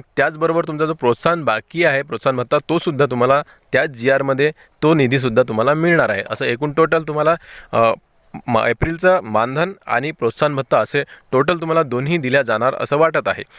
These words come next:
आणि लवकरच याबद्दलचा जो जीआर येणार आहे, त्याबद्दल आपला व्हिडिओ आपल्या चॅनलवर मी टाकणार आहे. तर त्यासाठी तुम्ही चॅनलला नक्की सबस्क्राईब करून ठेवा, म्हणजे तो व्हिडिओ तुम्हाला लवकर सर्वात आधी दिसणार आहे. तर आता आणखीन एक गोष्ट मी तुम्हाला सांगू इच्छितो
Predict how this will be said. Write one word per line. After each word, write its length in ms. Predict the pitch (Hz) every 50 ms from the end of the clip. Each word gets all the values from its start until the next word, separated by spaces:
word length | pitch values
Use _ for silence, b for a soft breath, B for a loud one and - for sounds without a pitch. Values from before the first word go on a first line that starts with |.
| B B B
आणि 200 | 110 117 113 113
लवकरच 300 | 110 123 123 160 175 175
याबद्दलचा 380 | 165 156 151 151 147 151 151 165
जो 100 | 165 165
जीआर 320 | 151 123 117 127 139 147 - -
येणार 280 | - 117 123 143 156
आहे, 120 | 151 156 156
त्याबद्दल 380 | - 143 131 139 135 139 147
आपला 200 | 139 123 135 143
व्हिडिओ 400 | 139 123 117 110 127 143 147 156 - B B B B
आपल्या 240 | - 113 113 131 139
चॅनलवर 240 | 139 127 131 135 139
मी 120 | 139 147
टाकणार 340 | 139 127 107 104 - 135 135
आहे. 460 | 143 147 160 160 - - - - - - - - -
तर 100 | 139 123 -
त्यासाठी 320 | 147 156 147 190 180 185
तुम्ही 260 | 170 180 175 180 190
चॅनलला 380 | 185 - 151 143 151 160 170 175
नक्की 300 | 156 135 135 - - 180
सबस्क्राईब 400 | - - 113 - - 160 180 180
करून 240 | - 190 185 196 190
ठेवा, 220 | 175 170 170 185
म्हणजे 240 | 180 165 160 165 180
तो 180 | 170 - 175 170
व्हिडिओ 280 | 151 143 139 156 170
तुम्हाला 320 | 165 165 151 160 160 165 160
लवकर 360 | 127 117 120 120 - 175 170
सर्वात 300 | - 147 131 135 143 135
आधी 260 | 120 113 135 156 180
दिसणार 400 | 147 120 139 - - 180 170 156
आहे. 180 | 135 107 95 - B B B B B B B B B - -
तर 80 | 139 131
आता 240 | 127 131 131 175 170
आणखीन 280 | 165 165 - 202 190
एक 80 | 196 185
गोष्ट 200 | 170 185 - 202
मी 80 | 190
तुम्हाला 220 | 180 190 190 190 180
सांगू 220 | - 156 160 175
इच्छितो 340 | 185 - 185 165 185 208